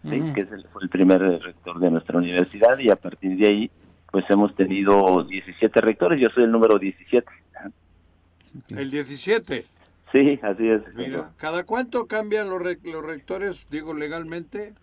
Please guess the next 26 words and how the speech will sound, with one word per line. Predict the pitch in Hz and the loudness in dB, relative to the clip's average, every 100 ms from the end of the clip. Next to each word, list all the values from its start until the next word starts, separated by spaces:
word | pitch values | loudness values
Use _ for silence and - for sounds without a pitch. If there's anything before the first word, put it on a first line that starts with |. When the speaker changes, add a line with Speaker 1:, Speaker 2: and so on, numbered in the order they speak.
| _ _ - | _ _ 0
Speaker 1:
Eh, | 110 110 113 | 2 4 4
cada | 151 170 | 2 2
seis | 170 170 | -4 -2
años, | 151 160 175 | 0 0 -2
según | 127 120 127 | -2 0 0
nuestra | 127 104 | 0 2
ley | 113 127 | 2 2
orgánica, | 139 147 165 175 180 | 2 0 0 -2 -2
Speaker 3:
Ajá. | 123 120 | -6 -8
Speaker 1:
pero | 143 107 104 104 | -4 -2 2 2
ha | 107 | 2
habido | 131 135 131 120 113 | 0 0 4 4 4
dos | 104 127 139 | 0 -2 -2
rectores | 127 120 - 120 135 | -4 -2 2 2 2
que | - | 0
han | 110 110 | -4 0
sido | 113 113 | 4 4
interinos | 104 98 107 135 151 | 4 0 0 -2 -4
y | 113 | 2
han, | 107 110 107 95 95 | 4 4 0 -4 -8
este, | - 95 92 | -4 2 2
pues, | 95 | 2
durado | 107 107 | 4 4
muy | 110 107 | 2 0
poco | 98 - 85 | -2 -2 -8
relativamente. | 82 82 80 78 | -8 -8 -10 -12